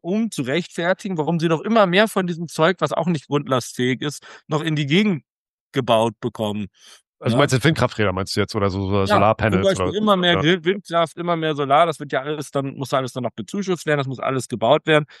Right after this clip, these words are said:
Speaker 2: Ja.
Speaker 1: Das, äh, ist sehr gutes Geschäft und gleichzeitig verdirbt es auch noch nicht einmal das andere Geschäft grundsätzlich, weil es muss immer noch was zugebaut werden.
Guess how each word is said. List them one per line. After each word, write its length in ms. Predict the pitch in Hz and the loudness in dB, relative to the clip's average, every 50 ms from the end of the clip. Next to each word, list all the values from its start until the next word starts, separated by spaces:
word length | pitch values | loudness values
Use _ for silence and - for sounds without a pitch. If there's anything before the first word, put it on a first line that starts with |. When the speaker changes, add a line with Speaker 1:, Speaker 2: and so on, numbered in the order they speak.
| _ _ _ - | _ _ _ 0
Speaker 2:
Ja. 140 | 113 117 123 | 0 2 2
Speaker 1:
Das, 280 | 139 139 - - - - _ _ _ _ _ _ _ - 135 | 0 -2 -6 -8 -14 -16 _ _ _ _ _ _ _ -4 0
äh, 240 | 131 131 131 127 | 2 2 2 0
ist 460 | 131 135 - - - - - - - - | 0 -4 -4 -8 -14 -16 -18 -18 -8 -2
sehr 220 | 131 147 147 147 123 - _ | 0 2 2 0 -2 -6 _
gutes 260 | - 143 135 135 - - | -8 -6 -4 -6 -4 -6
Geschäft 440 | - 117 - 156 180 220 - - _ _ _ _ _ _ _ _ _ | -6 -2 0 2 2 2 0 -6 _ _ _ _ _ _ _ _ _
und 240 | - 175 202 226 202 | 0 0 0 0 0
gleichzeitig 880 | - - 139 139 160 185 170 - - 185 170 175 175 160 165 156 - - _ _ _ _ _ | 0 2 2 2 2 0 -2 -2 0 2 2 2 2 0 -4 -6 -8 -14 _ _ _ _ _
verdirbt 380 | - 151 139 123 151 180 185 - | -6 -4 -2 0 2 0 0 0
es 100 | - - | -2 -2
auch 80 | 170 151 | 0 0
noch 120 | 143 147 147 | 2 2 2
nicht 200 | 156 151 - - | 0 0 -2 -2
einmal 300 | 147 139 139 135 135 131 | 0 2 2 2 2 2
das 220 | 120 117 135 120 139 | 0 -4 -4 0 0
andere 260 | 139 143 151 156 156 | 0 2 2 0 0
Geschäft 380 | 156 156 - - 165 151 - - | 0 -2 0 2 2 0 0 0
grundsätzlich, 560 | 151 156 156 156 143 156 156 143 - 143 127 | 0 0 0 2 2 2 2 2 0 -2 0
weil 140 | 139 139 135 | 2 2 2
es 80 | 131 | 2
muss 160 | 143 143 131 - | -2 -4 -6 -4
immer 200 | 147 151 151 143 | -2 0 2 4
noch 200 | 143 139 127 123 | 4 2 2 0
was 180 | 135 127 - | -2 -2 -2
zugebaut 640 | - - 151 143 131 113 92 101 95 98 98 - - | -4 -6 -2 -2 -2 -2 0 -2 -2 -4 -4 -6 -6
werden. 440 | 95 90 90 92 95 92 95 95 | -6 -4 -4 -4 -6 -6 -10 -14